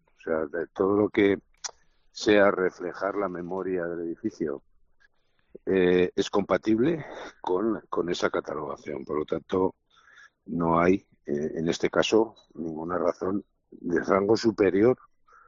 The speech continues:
que aconseje esa descatalogación. A un particular jamás se le hubiera permitido descatalogar un edificio suyo, imagínate un caserío en el Baztán, por razones de esa índole, ¿no? Pues, pero bueno,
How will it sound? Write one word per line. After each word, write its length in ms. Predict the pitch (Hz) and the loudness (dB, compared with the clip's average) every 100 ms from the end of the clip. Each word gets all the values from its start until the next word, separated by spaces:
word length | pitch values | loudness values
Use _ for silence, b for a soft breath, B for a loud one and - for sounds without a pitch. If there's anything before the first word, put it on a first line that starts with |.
| b b _ _ - | b b _ _ -4
que 160 | 104 | 2
aconseje 800 | 90 82 85 78 95 - 123 - - | 2 2 -6 -4 -6 -2 -4 -4 -8
esa 260 | 87 - 113 | -6 0 2
descatalogación. 840 | 90 85 - 80 76 73 98 82 | 0 -4 -6 -6 -6 -8 -6 -6
A 80 | 92 | -4
un 100 | 98 | 0
particular 640 | 113 - 110 101 101 113 | 0 0 -2 0 0 0
jamás 380 | - 80 92 101 | 0 -4 -4 -6
se 100 | 101 | -6
le 60 | 82 | -8
hubiera 220 | 87 92 | -10 -12
permitido 640 | - 85 85 95 92 98 - _ b b b b b _ - | -12 -14 -8 -2 0 -2 -4 _ b b b b b _ -6
descatalogar 760 | 90 85 95 - 82 82 92 | -2 0 -2 0 0 4 4
un 180 | 90 92 | 4 0
edificio 640 | 92 - 95 95 87 80 76 | 0 -2 -6 -4 -2 -2 -2
suyo, 400 | - 107 147 104 | -2 -2 0 0
imagínate 540 | 78 - 87 82 - | -2 -8 -8 -6 -4
un 180 | 87 82 | -4 -2
caserío 460 | - - 87 82 80 | -2 -2 0 -2 -2
en 80 | |
el 60 | 78 | -2
Baztán, 440 | 76 - 110 127 - _ _ b b b b b _ _ | -4 0 0 0 -6 _ _ b b b b b _ _
por 220 | - 110 101 | 0 2 4
razones 360 | 87 101 110 | 4 4 4
de 60 | 98 | 4
esa 180 | 92 90 | 4 0
índole, 380 | 87 80 76 78 | 0 -4 -6 -8
¿no? 140 | 127 - - - | -12 -20 -20 -16
Pues, 460 | - 80 - - - | -8 -6 -4 -6 -4
pero 160 | - 104 | 2 4
bueno, 200 | 113 113 | 4 0